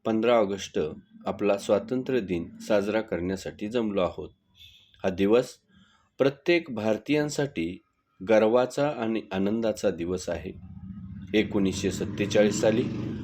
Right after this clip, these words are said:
आजच्या दिवशी आपल्या देशाला ब्रिटिशांच्या जुलमातून मुक्तता मिळाली. आपल्या स्वातंत्र्य सैनिकांनी दिलेले बलिदान, त्यांचा संघर्ष आणि त्यांची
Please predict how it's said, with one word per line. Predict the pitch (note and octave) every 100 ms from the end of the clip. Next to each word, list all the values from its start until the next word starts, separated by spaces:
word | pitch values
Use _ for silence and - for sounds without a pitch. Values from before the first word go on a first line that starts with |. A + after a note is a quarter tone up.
| -
आजच्या | A2 C3+ C#3+ - E3
दिवशी | C3+ C3+ - F2+ F#2 - -
आपल्या | G#2+ - A2+
देशाला | A#2 G2+ F2+ B2 A#2 E2 F2
ब्रिटिशांच्या | G2+ G#2 G2+ G2+ G#2+ B2+ B2 B2 C#3+
जुलमातून | C3 G2+ G2 A2 A2+ - E2+ E2+ - - - - F#2+
मुक्तता | G2+ F#2+ - F2 F2+
मिळाली. | F2 E2+ E2 E2 - - _ _ _ _ _ _ -
आपल्या | G2 - G#2+ A#2 - -
स्वातंत्र्य | - A#2 - D3+ D3 D3
सैनिकांनी | A#2 G#2 A#2+ C3+ C#3 G2 E2 F2 _
दिलेले | F2+ G2+ G#2 G#2+
बलिदान, | F2+ F#2 G#2 B2 C3 C#3 _ _ _ _ -
त्यांचा | G2 F#2+ F#2+
संघर्ष | - G2+ G#2+ C#3 C3 G2+ E2 E2 _ -
आणि | G#2 G#2+ G#2+ G#2 - _
त्यांची | G#2+ G2+ F#2+ G2+